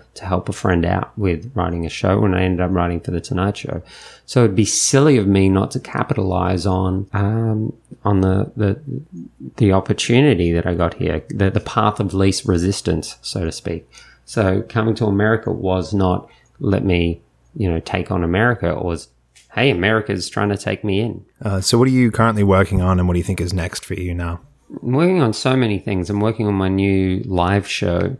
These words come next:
Speaker 1: which is, opens in January in Perth. It's called Spectacular-ish. So that's, that's gonna be an hour of stand-up. So I'm working on my live show.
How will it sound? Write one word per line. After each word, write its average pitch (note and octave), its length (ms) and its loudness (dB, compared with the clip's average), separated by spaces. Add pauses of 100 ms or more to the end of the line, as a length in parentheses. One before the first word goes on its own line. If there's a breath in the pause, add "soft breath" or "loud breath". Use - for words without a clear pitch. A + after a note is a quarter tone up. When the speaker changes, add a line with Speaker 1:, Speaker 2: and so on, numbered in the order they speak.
(220)
Speaker 1:
which G#2 320 -8
is, F2 480 -6
opens F#2 500 -4
in F2 560 -4
January G2+ 800 2
in F2+ 460 -2
Perth. A2 500 0
It's - 120 -18
called G2 220 -6
Spectacular-ish. - 1600 -4
So - 220 -2
that's, A2 280 -4
that's - 300 -6
gonna G#2+ 160 -2
be G2 140 2
an F#2 80 2
hour G2 400 2
of F2 420 0
stand-up. G#2+ 760 -2
So F2 380 0
I'm F#2+ 100 0
working G2 240 0
on F2+ 60 0
my E2+ 140 -2
live E2+ 260 -2
show. A2 280 0